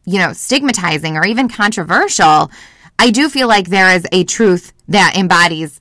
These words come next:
probably ninety-eight percent of us, and that is that strength training is something we all should be doing. And you know how I feel about shoulds. I think shoulding on yourself is a horrible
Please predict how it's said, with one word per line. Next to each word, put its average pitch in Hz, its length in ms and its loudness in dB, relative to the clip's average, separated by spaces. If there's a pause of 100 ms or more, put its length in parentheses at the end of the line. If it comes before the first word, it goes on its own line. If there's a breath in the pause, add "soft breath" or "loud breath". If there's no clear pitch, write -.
probably 240 440 -6
ninety-eight 269 440 -2
percent 277 320 -2
of 208 80 0
us, 139 300 -4 (260 loud breath)
and 214 160 2
that 247 220 2
is 247 160 -4
that 196 320 -2
strength 202 400 -4
training 302 460 -8 (280)
is 226 160 2
something 220 360 0
we 220 180 -4
all 190 340 4
should 202 300 -2
be 190 120 -2
doing. 165 380 -6
And 180 180 -2
you 208 100 0
know 220 200 4
how 196 140 -2
I 175 100 -2
feel 175 200 -6
about 147 180 -4
shoulds. - 460 -10
I 160 60 -6
think 175 180 -6
shoulding 180 360 -2
on 190 140 0
yourself 190 340 -4
is - 80 -10
a 151 100 -4
horrible 180 680 0